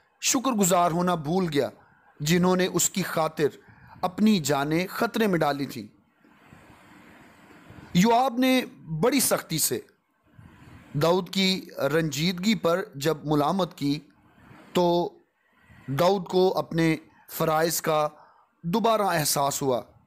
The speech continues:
जो खुदा ने उसे सौंपे थे। हम में से अक्सर को ज़िंदगी में कभी ना कभी ऐसे अलमनाक हादसात का सामना ज़रूर करना पड़ता है,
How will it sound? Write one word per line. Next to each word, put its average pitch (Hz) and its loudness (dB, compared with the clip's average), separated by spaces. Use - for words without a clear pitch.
जो 151 4
खुदा 151 0
ने 151 -2
उसे 151 -2
सौंपे 170 0
थे। - -12
हम 247 2
में 285 2
से 254 2
अक्सर - 0
को 196 2
ज़िंदगी 170 2
में 202 2
कभी 214 0
ना 190 2
कभी 139 -2
ऐसे 170 2
अलमनाक 190 0
हादसात 170 0
का 185 0
सामना 170 0
ज़रूर 170 0
करना 160 0
पड़ता 135 -4
है, 120 -4